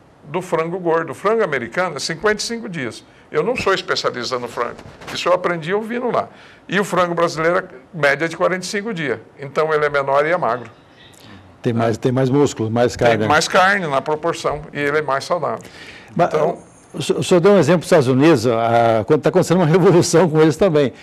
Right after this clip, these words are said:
Speaker 2: porque eles usam muito promotor de crescimento, raptopamina e outros, que agora tão tirando,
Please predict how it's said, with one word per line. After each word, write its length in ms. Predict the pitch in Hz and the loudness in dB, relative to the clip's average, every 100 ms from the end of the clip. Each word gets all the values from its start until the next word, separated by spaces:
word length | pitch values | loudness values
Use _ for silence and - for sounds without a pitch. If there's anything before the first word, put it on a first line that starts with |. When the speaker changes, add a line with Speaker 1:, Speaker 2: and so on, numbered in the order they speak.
| - | -20
Speaker 2:
porque 140 | - 180 | -4 2
eles 220 | 180 131 | 2 2
usam 200 | 196 175 | 0 0
muito 300 | 190 208 214 | 0 0 -2
promotor 640 | - 185 185 160 - 160 | 2 2 4 2 2 2
de 80 | 143 | 2
crescimento, 680 | 135 139 - 107 113 139 - | 0 -2 -2 -4 -2 -2 -2
raptopamina 920 | 101 131 - 127 113 95 117 151 135 | -2 -2 -2 -2 -2 -2 0 2 2
e 100 | 113 | 2
outros, 360 | 120 170 170 - - | 4 4 2 -6 -4
que 80 | - | 0
agora 300 | 180 165 190 | 4 4 4
tão 180 | 196 208 | 2 0
tirando, 540 | 254 214 208 170 110 | 2 4 4 2 -4